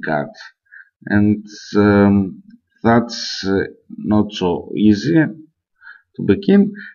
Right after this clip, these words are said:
And when you click on the clipboard, you made it, and you have copied your, this number, and you can even though, um,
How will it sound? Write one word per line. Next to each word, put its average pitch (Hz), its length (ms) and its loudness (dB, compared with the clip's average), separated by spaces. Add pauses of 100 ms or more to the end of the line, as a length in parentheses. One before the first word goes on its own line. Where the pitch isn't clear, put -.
(100)
And 123 280 2 (220)
when 135 360 4
you 117 140 2
click 117 240 0
on 107 140 4
the 120 240 4
clipboard, 156 640 4
you 110 320 0
made 95 420 0
it, 80 140 -4 (220)
and 110 240 4
you 147 500 2
have 120 220 2 (720)
copied 135 480 2 (400)
your, 113 680 4 (200)
this 117 260 2
number, 87 500 0
and 135 240 2
you 117 300 0
can 143 400 0 (1400)
even 98 960 2 (120)
though, 156 460 0 (460)
um, 95 840 2